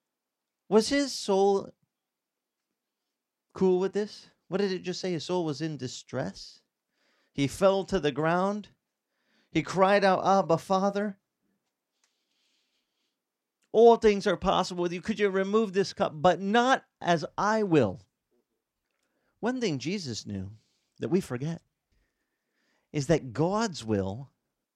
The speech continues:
versus our will. Which one do you think would work out best for you? See, because Jesus knew this. Even in his prayer,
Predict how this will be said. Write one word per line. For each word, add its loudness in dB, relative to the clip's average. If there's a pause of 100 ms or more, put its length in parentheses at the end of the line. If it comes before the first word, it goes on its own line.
(800)
versus 0
our 0
will. -6 (1600)
Which -2
one 2
do 4
you 0
think -2
would 2
work 2
out -2
best 0
for -16
you? -12 (2750)
See, 2
because 2 (580)
Jesus 4
knew -2
this. -12 (800)
Even 2
in 0
his 0
prayer, 0